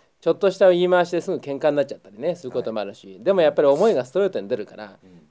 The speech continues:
Speaker 1: 顔見てるよりもよく相手のこと分かるよね。
Speaker 2: そうですね。
Speaker 1: ええ。
Speaker 2: はい。
Speaker 1: はい。
Speaker 2: これは言葉は難しいなって毎回あのメールとか書くたびに思うんですけどね。
Speaker 1: ああ、そうだね。うん。
Speaker 2: 会って話してる方が、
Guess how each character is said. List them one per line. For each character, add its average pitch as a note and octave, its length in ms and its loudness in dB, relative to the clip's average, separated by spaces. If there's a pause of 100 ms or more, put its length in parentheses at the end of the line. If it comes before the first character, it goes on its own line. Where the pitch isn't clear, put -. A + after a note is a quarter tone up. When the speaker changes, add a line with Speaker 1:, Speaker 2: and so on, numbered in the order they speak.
Speaker 1:
顔 G#3+ 240 6
見 A#3+ 100 -2
て A#3+ 100 0
る E3 80 2
よ C3+ 100 2
り A#2 100 0
も G#2+ 100 -6
よ C#3 140 -2
く A#2+ 120 -4
相 B2 160 0
手 F3 60 -2
の E3+ 80 0
こ D#3 80 0
と - 80 -10
分 G2+ 100 -10
か D#3+ 120 -6
る D3 100 -2
よ G2+ 80 -14
ね。 A2+ 220 -14 (220)
Speaker 2:
そ - 120 -18
う F2+ 60 -16
で D#2+ 80 -20
す - 80 -20
ね。 E2 160 -20
Speaker 1:
え A#2 520 -8
え。 F2 40 -20
Speaker 2:
は E2 80 -20
い。 D2+ 80 -20 (480)
Speaker 1:
は - 180 -20
い。 - 100 -20 (280)
Speaker 2:
こ E2 60 -20
れ F#2+ 60 -8
は G2 80 -10
言 G#2+ 120 -16
葉 B2 60 -8 (100)
は F#2+ 60 -4
難 G2+ 260 -12
し A2 120 -14
い F#2 40 -16
な F#2 80 -12
っ - 20 -14
て F#2 100 -20
毎 G#2 200 -12
回 G#2+ 160 -10
あ G2+ 80 -10
の F#2+ 100 -14
メ A2+ 140 -6
ー A#2 60 -6
ル A#2 60 -12
と A2 120 -18
か F2 120 -18
書 F#2+ 120 -20
く - 80 -20
た G2 100 -14
び F2+ 80 -18
に E2 80 -20
思 F2 160 -20
う F2+ 60 -20
ん - 20 -20
で E2 60 -20
す - 80 -20
け D#2+ 60 -20
ど - 60 -20
ね。 F2 140 -20 (280)
Speaker 1:
あ D3+ 180 4
あ、 A#2 80 -2
そ F#3+ 100 0
う F#3 60 4
だ C3 100 2
ね。 C3+ 380 0 (160)
う B2+ 100 -10
ん。 B2+ 160 -6
Speaker 2:
会 B2+ 140 -2
っ - 20 -14
て - 160 -12
話 A2 300 -8
し - 20 -20
て G#2 80 -10
る F#2 80 -16
方 F#2 160 -20
が、 F2 220 -20